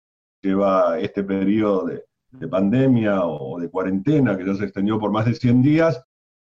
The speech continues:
hace que muchos vean en Estados Unidos una gran oportunidad donde invertir. Y eso es un poco lo que actualmente estamos haciendo, trabajar con gente, mayormente lati-, de Latinoamérica,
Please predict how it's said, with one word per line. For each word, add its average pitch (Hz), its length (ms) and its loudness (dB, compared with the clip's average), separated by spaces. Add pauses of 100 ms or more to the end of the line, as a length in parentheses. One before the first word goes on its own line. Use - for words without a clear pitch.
(140)
hace 113 260 -2
que 107 80 0
muchos 120 380 2
vean 117 360 2
en 95 120 -2
Estados 107 360 -2
Unidos 127 480 2
una 98 280 0
gran 110 220 2
oportunidad 98 520 -2
donde 98 200 0
invertir. - 340 -10 (140)
Y 117 200 0
eso 131 160 2
es 135 100 0
un 113 160 0
poco 135 500 0
lo 98 240 -4
que 92 260 -2
actualmente 98 440 -4
estamos 95 320 -8
haciendo, 78 520 -16
trabajar 110 540 -2
con 104 180 -4
gente, 120 560 0
mayormente 101 640 -6
lati-, 110 400 -6
de 98 100 -8
Latinoamérica, 131 800 0